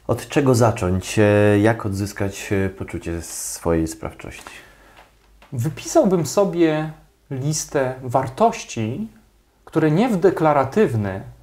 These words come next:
Speaker 2: ale w taki bardzo emocjonalny sposób nas poruszają. Czyli zadałbym sobie pytanie, co dla takiego człowieka jest w życiu najważniejszą wartością. Konkretnie chodzi mi o wartość. Czy jest to bardziej rodzina? Czy jest to bardziej szczęście? Czy jest to bardziej,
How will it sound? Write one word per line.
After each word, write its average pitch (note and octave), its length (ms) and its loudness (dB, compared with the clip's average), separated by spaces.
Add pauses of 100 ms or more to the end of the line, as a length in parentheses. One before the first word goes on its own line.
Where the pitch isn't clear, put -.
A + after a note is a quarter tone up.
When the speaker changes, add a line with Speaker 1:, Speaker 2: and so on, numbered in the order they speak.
(220)
Speaker 2:
ale B2 160 -2
w - 40 -10
taki D3 220 -8
bardzo D#3+ 360 0
emocjonalny D#3 640 0
sposób F3+ 360 -2
nas D#3 160 -6
poruszają. B2+ 680 -2 (120)
Czyli C#3 280 -6 (320)
zadałbym G3+ 440 4
sobie E3 200 0
pytanie, E3+ 560 -2 (240)
co C#4+ 200 2
dla C#4+ 160 0
takiego E3+ 300 0
człowieka D3+ 440 -2
jest B2 240 -2
w - 20 -6
życiu C#3+ 260 -6
najważniejszą C#3 600 -2
wartością. - 640 -2 (340)
Konkretnie B3+ 400 2
chodzi F3 220 0
mi D#3+ 100 0
o C#3 100 0
wartość. - 520 -4 (340)
Czy D3+ 140 0
jest D3+ 180 2
to D3 80 2
bardziej G#2+ 360 0
rodzina? C3+ 520 -2 (500)
Czy C3+ 120 -4
jest A#2+ 180 0
to B2 80 0
bardziej G#2+ 380 -2
szczęście? E3+ 640 -6
Czy - 140 -6
jest A#2+ 180 -4
to A#2+ 60 -4
bardziej, G#2+ 540 -4